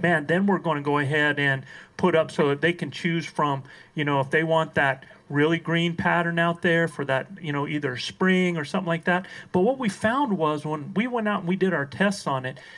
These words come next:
the green with more of the brown in it really worked well with the piney woods and what's happening this time of year. So, uh, yeah, uh, and we will hit all these questions when we get down. We're gonna get started with the, the rest part of our show as people come on.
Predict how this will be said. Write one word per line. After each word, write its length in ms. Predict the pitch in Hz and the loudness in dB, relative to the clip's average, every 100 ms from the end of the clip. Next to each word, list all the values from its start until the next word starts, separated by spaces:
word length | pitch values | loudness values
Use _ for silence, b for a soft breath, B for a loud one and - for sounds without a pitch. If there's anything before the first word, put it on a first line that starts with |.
| B B | B B
the 140 | 135 | -2
green 420 | 139 147 208 233 202 | -2 2 2 2 0
with 180 | 151 | 0
more 280 | 160 175 196 | 0 0 2
of 120 | 170 | 0
the 80 | 147 | -2
brown 420 | - 156 190 190 139 | 0 2 4 2 0
in 100 | 131 | -2
it 100 | 139 | -6
really 640 | 151 156 190 208 208 180 | -6 2 4 6 6 2
worked 360 | 156 175 170 160 | 2 2 0 0
well 260 | 156 156 147 | 2 2 2
with 200 | 139 139 | 0 -4
the 80 | |
piney 400 | 147 165 147 147 | -4 0 0 0
woods 400 | 139 139 139 135 | -2 0 0 0
and 100 | 139 | -2
what's 160 | 139 139 | -4 -2
happening 500 | 147 139 139 135 135 | -2 -2 -2 -6 -6
this 160 | 131 - | -8 -6
time 260 | 143 127 | -4 -4
of 60 | 127 | -6
year. 320 | 131 123 120 | -4 -4 -4
So, 420 | - 143 123 120 - B B B | -6 -2 -2 -2 -8 B B B
uh, 380 | - 135 123 123 - B B B | 0 2 0 -2 -12 B B B
yeah, 320 | 156 160 - - - | 2 2 0 -12 -6
uh, 300 | 156 139 135 - _ - | -2 0 -2 -6 _ 0
and 260 | 165 160 190 B B - _ _ - - - - - - - - - | 0 0 -6 B B -20 _ _ -20 -20 -20 -20 -20 -20 -20 -20 -2
we 120 | 165 | 2
will 160 | 196 170 | 4 4
hit 240 | 151 202 | 4 2
all 220 | 156 185 202 | 2 2 2
these 160 | 196 | -2
questions 480 | - 220 220 214 190 | 0 2 2 2 0
when 140 | 180 | 0
we 60 | 170 | 0
get 200 | 196 202 | 0 2
down. 300 | 196 214 220 | 4 4 4
We're 80 | 160 | 2
gonna 180 | 165 151 | 0 0
get 220 | 185 185 | 0 0
started 440 | - 196 202 196 | 0 0 2 2
with 120 | 233 | 0
the, 260 | 190 180 160 | 0 -2 -2
the 100 | 151 | -2
rest 360 | 147 190 196 - | 2 2 0 -2
part 220 | 202 190 | 0 2
of 60 | 180 | 2
our 100 | 160 | 0
show 260 | 202 202 | 0 0
as 80 | 185 | 0
people 240 | 190 190 | -2 -2
come 280 | - 190 175 | 0 0 2
on. 380 | 185 220 220 | 2 2 0